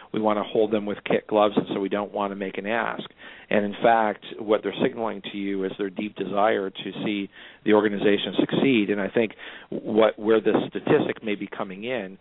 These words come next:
uh, is that oftentimes you will see that donor who's made that, uh, you know, terrific indication of their legacy gift,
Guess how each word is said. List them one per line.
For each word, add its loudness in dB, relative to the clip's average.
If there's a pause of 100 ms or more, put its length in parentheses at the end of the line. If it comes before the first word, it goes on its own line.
(320)
uh, 4
is 2
that 2
oftentimes 0
you -6
will -2
see -2
that 0
donor -4
who's -8
made -2
that, 0 (380)
uh, 2
you -6
know, 4 (320)
terrific 2
indication -4
of -8
their -2
legacy 0
gift, -4